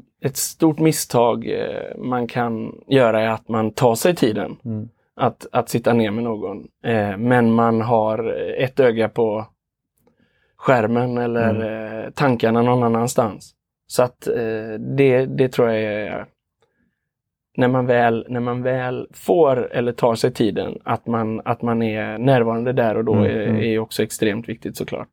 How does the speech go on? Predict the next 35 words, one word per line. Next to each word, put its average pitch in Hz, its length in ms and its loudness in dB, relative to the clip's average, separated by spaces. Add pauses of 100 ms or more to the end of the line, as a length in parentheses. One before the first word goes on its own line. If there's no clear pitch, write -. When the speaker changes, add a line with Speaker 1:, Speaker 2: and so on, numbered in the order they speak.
(340)
Speaker 2:
Jag 143 100 -2
tänkte 147 300 2
gå 139 140 0
vidare 147 300 6
lite 180 200 2
grann 156 180 6
här 127 200 6
och, 120 520 2
eh, 110 120 4
höra 117 300 4
lite 113 240 0
grann 113 140 4
om 110 120 2
hur 113 80 2
du 113 80 0
tänker 107 520 2 (460)
kring 104 480 0
det 95 80 -6
här 110 140 2
ledarskap 107 580 2
på 127 100 -4
distans. 127 680 -2 (720)
Speaker 1:
Mm. 113 240 -10
Speaker 2:
Eh, 113 100 -2
givet 113 380 0
din 120 160 4
arbetssituation 107 920 0 (340)
Speaker 1:
Mm. 123 140 0 (300)
Speaker 2:
i 113 120 0
en 107 220 2
global 107 340 4
kontext. - 600 -2
Speaker 1:
Mm. 135 200 0 (1040)
Nej, 139 120 4
men 175 200 4